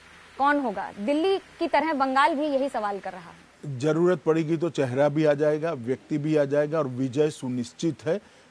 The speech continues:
Speaker 2: दो तिहाई बहुमत के साथ भारतीय जनता पार्टी यहाँ सरकार बनाना, बनाने जा रही है। ममता दीदी इसको रोक नहीं सकती।
Speaker 1: सौरव गांगुली से बातचीत हो रही है?
Speaker 2: नहीं, अभी तो मेरी किसी से बातचीत नहीं हुई। हम बहुत सारे प्रदेश जीते हैं जहाँ पर चेहरा नहीं था, जैसे यूपी,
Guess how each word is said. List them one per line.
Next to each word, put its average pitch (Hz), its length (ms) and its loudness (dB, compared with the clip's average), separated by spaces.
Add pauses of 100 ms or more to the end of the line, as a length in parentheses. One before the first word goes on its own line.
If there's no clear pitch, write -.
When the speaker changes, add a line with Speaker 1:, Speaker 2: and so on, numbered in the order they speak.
(100)
Speaker 2:
दो 180 200 10
तिहाई 165 380 4
बहुमत 147 460 0
के 135 80 -2
साथ 147 200 -2
भारतीय 131 420 -4
जनता 123 280 -4
पार्टी 127 460 -4 (260)
यहाँ 131 160 -2
सरकार 139 440 0
बनाना, 139 440 -2 (280)
बनाने 131 520 -4
जा 123 140 -4
रही 135 180 -4
है। 202 260 -6
ममता 131 300 -2
दीदी 127 240 -6
इसको 123 240 -6
रोक 110 220 -8
नहीं 107 120 -10
सकती। - 360 -20
Speaker 1:
सौरव 269 240 -2
गांगुली 285 360 -6
से 294 120 -10
बातचीत 269 360 -8 (100)
हो 311 40 -6
रही 277 160 -10
है? 180 100 -16 (480)
Speaker 2:
नहीं, 214 120 -4
अभी 147 220 0
तो 208 120 0
मेरी 196 200 0
किसी 185 300 -6
से 220 140 -2
बातचीत 151 640 -2
नहीं 127 240 -2
हुई। 190 200 -6
हम 170 340 -6
बहुत 139 220 0
सारे 170 220 0
प्रदेश 165 360 0
जीते 139 260 -6
हैं 151 160 -8 (680)
जहाँ 131 140 -4
पर 135 140 -4
चेहरा 131 320 -4
नहीं 151 220 -10
था, 147 60 -4
जैसे 123 320 -8
यूपी, 151 420 -4